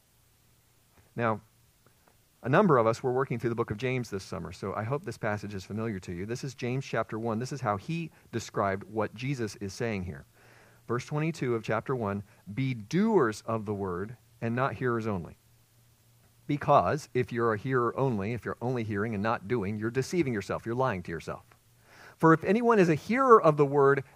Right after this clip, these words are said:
and not a doer, he is like a man observing his natural face in a mirror. For he observes himself, goes away, and immediately forgets what kind of man he was.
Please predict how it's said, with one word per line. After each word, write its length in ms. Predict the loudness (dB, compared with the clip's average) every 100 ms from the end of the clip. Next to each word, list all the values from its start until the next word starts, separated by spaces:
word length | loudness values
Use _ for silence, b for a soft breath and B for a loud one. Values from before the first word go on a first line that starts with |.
| -2
and 140 | 6
not 180 | 8 8
a 60 |
doer, 260 | 6 6 6
he 140 | 6
is 100 | 4
like 160 | 6 4
a 60 | 4
man 260 | 2 0
observing 460 | -2 2 4 4 4
his 160 | 0 2
natural 300 | 2 2 -2
face 360 | 0 0 0 -2
in 80 | 0
a 60 |
mirror. 340 | 2 2 0 -4 _ _ _ _ _ _ _ _ _ _ _ _ _ _ b b b b
For 200 | 0 2
he 160 | 4
observes 500 | 2 4 6 6 4
himself, 560 | 0 0 2 4 2 -2 b b
goes 320 | 4 8 8 6
away, 380 | 6 6 6
and 100 | 4
immediately 460 | 2 4 4 4 4
forgets 500 | 0 0 2 2 0
what 140 | -6
kind 220 | -2 -2 0
of 80 |
man 200 | -2 -2
he 120 | -2 -2
was. 340 | -2 -4 -6